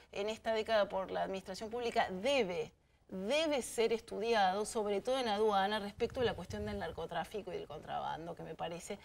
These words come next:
que ha pasado sola. Ya había advertido, a pesar de las advertencias internacionales sobre los pasos de frontera en la Argentina, y hoy vemos por televisión las cosas,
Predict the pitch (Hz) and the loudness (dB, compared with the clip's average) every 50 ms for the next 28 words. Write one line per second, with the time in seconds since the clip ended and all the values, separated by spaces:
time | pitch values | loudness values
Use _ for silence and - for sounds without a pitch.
0 | - - - - 190 175 - 175 165 - - 190 151 180 180 175 - - 165 165 | -16 -12 -6 -4 -4 -2 -2 -4 -6 -4 -4 -4 -4 -4 -6 -6 -8 -8 -8 -6
1 | 165 156 165 - 202 196 202 202 202 196 190 196 208 196 196 - 240 254 269 262 | -6 -6 -6 -4 -4 -4 -2 0 -2 -2 -2 -2 -4 -4 -4 -4 -4 -4 -4 -4
2 | - - - - - 214 208 - 214 196 - 214 208 214 226 226 220 202 202 220 | -6 -10 -8 -2 -2 -2 0 0 -2 0 2 2 2 4 4 4 4 4 2 0
3 | 196 185 190 202 202 190 - - 214 226 220 - 226 202 - 202 180 202 190 185 | -2 -2 0 -2 -2 -2 0 2 2 2 2 2 -2 -4 -4 -4 -2 -2 -2 -2
4 | 185 185 - - 196 185 190 190 190 202 220 220 - - - - - - - - | -2 -4 -2 -4 -4 0 2 2 4 4 2 0 -2 -8 -20 -20 -20 -10 -2 0
5 | 233 214 208 233 220 196 180 - 202 196 - 214 208 196 - - 185 180 - 190 | 0 2 4 4 4 2 2 -2 -4 -4 -2 -2 -6 -6 -6 -6 -6 -4 -4 -2
6 | 196 196 190 190 202 - 220 214 196 233 240 247 220 196 190 196 196 196 190 185 | 0 2 2 0 0 0 -4 -4 -2 0 0 2 2 2 2 0 0 0 -2 -2
7 | - 208 196 190 208 208 208 208 214 202 - 214 208 226 233 214 - - 190 190 | -4 -6 -4 -2 0 0 2 0 0 0 -2 0 0 2 0 0 -2 -6 -6 -4
8 | 202 196 | -6 -6